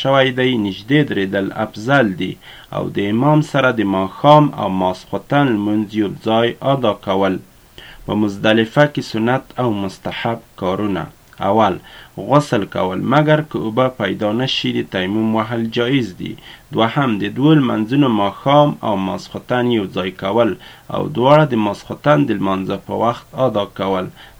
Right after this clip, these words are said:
دریم، د دې شپې سبا کول په عبادت سره، لکه نفلي لمنځونه، د قرآن کریم تلاوت، ذکر او دعا کول او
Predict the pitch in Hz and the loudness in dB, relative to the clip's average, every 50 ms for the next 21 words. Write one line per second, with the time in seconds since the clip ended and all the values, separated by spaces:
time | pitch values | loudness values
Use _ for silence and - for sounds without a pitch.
0 | - 110 113 120 123 127 127 123 113 104 104 107 120 123 127 147 160 160 160 - | -4 0 2 4 4 6 4 4 2 2 0 -2 -2 0 2 2 2 2 2 0
1 | - 156 151 151 - - 120 107 104 104 - - - 110 107 117 123 127 127 127 | 0 0 0 0 0 -4 -4 -4 -4 -4 -6 -6 -4 -2 0 0 0 0 -2 -4
2 | - - - - 107 101 101 101 101 101 101 127 127 127 - - - 92 90 95 | -6 -6 -4 -4 -4 -4 -4 -4 -4 -2 0 -2 -2 -2 -4 -8 -6 -4 -4 -4
3 | 98 107 107 - - 107 104 104 104 104 - - 139 131 123 113 104 98 95 95 | -4 -6 -6 -6 -6 -6 -6 -6 -6 -6 -4 -2 -2 0 0 0 -2 -2 -2 -2
4 | 92 104 131 127 139 139 139 139 - _ _ _ _ - - _ _ - - _ | -2 0 0 2 2 2 2 0 -4 _ _ _ _ -20 -20 _ _ -20 -20 _
5 | - - _ - - - - - - - - 92 - - - 107 101 101 101 98 | -20 -20 _ -20 -20 -20 -20 -20 -20 -12 -8 -8 -6 -4 -2 0 2 2 2 2
6 | 98 95 - 107 104 113 127 131 131 120 104 - - - - - _ _ - - | -2 -4 -2 0 0 2 2 2 2 0 0 -2 -6 -16 -20 -20 _ _ -20 -12
7 | - - 101 95 92 92 95 98 113 127 135 - - - 120 101 95 98 117 131 | -4 -2 0 2 2 2 2 2 2 2 0 -2 -8 -18 -14 -12 -6 -2 0 0
8 | 127 - - 127 120 - - - 107 98 90 90 98 95 107 123 131 127 - 131 | 0 -2 -2 -4 -4 -4 -4 -4 -4 -4 -4 -2 0 2 4 4 2 2 0 0
9 | 120 120 117 117 113 - 107 104 | 2 2 2 0 -2 -4 -6 -8